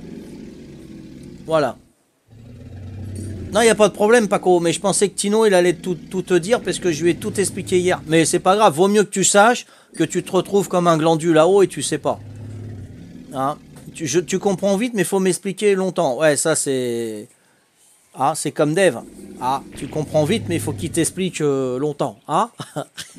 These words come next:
Voilà, tout à fait, Rem. Tout à fait. Ah, mon Paco, je t'aime, je t'aime bien, moi. Pour ça, je te taquine, mon Paco.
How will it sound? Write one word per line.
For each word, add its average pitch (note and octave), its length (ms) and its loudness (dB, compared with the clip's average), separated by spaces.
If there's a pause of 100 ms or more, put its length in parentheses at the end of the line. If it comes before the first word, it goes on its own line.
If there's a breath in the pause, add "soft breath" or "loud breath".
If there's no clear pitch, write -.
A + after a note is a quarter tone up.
(2250 loud breath)
Voilà, G3+ 220 8
tout B3+ 160 0
à B3+ 100 8
fait, G#3+ 200 6
Rem. D#3 260 6 (140)
Tout G#3 160 0
à G3+ 120 8
fait. D#3+ 340 2 (100)
Ah, G3 140 8
mon B3 120 10
Paco, G3 380 8
je D3 60 0
t'aime, F#3+ 200 2
je E3 60 -14
t'aime G3+ 220 0
bien, G3+ 200 6
moi. C3+ 140 0
Pour E3 160 -2
ça, G3 120 2
je D#3+ 60 0
te E3 100 -8
taquine, D#3 380 -4
mon B2+ 120 -6
Paco. A2+ 320 -8